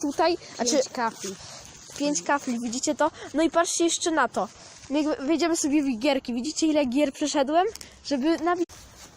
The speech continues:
Speaker 1: Zbieram to, więc bardzo długo, tak skracając. No jeśli oglądaliście moje filmy, y, na moim kanale Mamba, no to moż-, no to mogliście zobaczyć, że był tam film z Francji. No i tam też zbierałem, tam też zbierałem te wszystkie gemy.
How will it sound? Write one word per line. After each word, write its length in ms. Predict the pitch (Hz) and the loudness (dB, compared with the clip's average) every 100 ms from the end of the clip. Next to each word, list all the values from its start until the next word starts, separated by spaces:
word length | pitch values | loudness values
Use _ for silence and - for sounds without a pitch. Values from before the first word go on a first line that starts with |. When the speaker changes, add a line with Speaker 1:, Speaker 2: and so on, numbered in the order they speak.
| - | -6
Speaker 1:
Zbieram 580 | - 262 214 320 339 311 | -2 0 4 6 6 6
to, 220 | 311 285 | 6 4
więc 200 | 247 277 | 4 2
bardzo 340 | 240 339 359 320 | 4 4 4 2
długo, 340 | 302 262 285 330 311 | 2 2 2 0 0
tak 180 | 277 269 | 0 2
skracając. 720 | - - 277 320 339 381 370 | 0 2 2 4 4 4 4
No 120 | 330 | 4
jeśli 400 | 349 349 339 311 - | 4 4 4 2 4
oglądaliście 640 | 302 339 339 370 - 381 | 4 6 6 6 6 6
moje 280 | 359 349 349 | 6 6 4
filmy, 400 | - 381 370 330 554 - - - - 294 | 4 6 6 4 2 0 -18 0 4 4
y, 40 | |
na 120 | 302 | 4
moim 240 | 359 370 349 | 4 4 2
kanale 360 | - 339 320 | 2 4 6
Mamba, 440 | 311 285 269 220 302 605 - - 339 - | 6 4 2 2 0 -2 -12 -16 -14 -4
no 160 | 269 320 | 0 0
to 200 | 320 330 | 2 2
moż-, 200 | 320 311 302 | 4 0 0
no 100 | 330 | 0
to 120 | 370 | 2
mogliście 400 | 339 339 381 370 | 2 2 2 0
zobaczyć, 460 | 339 320 359 370 349 | 2 2 2 0 -2
że 360 | 285 285 330 | -2 2 2
był 220 | 269 339 | 4 2
tam 200 | 339 339 | 2 -2
film 260 | 311 330 359 | 0 0 0
z 120 | - | -2
Francji. 500 | - 339 269 233 233 214 - 269 | 0 2 2 0 -6 -6 -6 0
No 80 | |
i 60 | 302 | 2
tam 180 | 349 320 | 4 2
też 260 | 339 320 | 4 2
zbierałem, 640 | 240 208 226 196 196 196 208 | 2 -2 0 0 0 -2 -2
tam 240 | 277 294 | 0 4
też 200 | 339 311 | 4 4
zbierałem 420 | 269 294 285 269 | 2 2 2 2
te 180 | 262 269 | 2 0
wszystkie 340 | - 262 - | 0 -6 -4
gemy. 320 | 233 254 233 | -2 0 0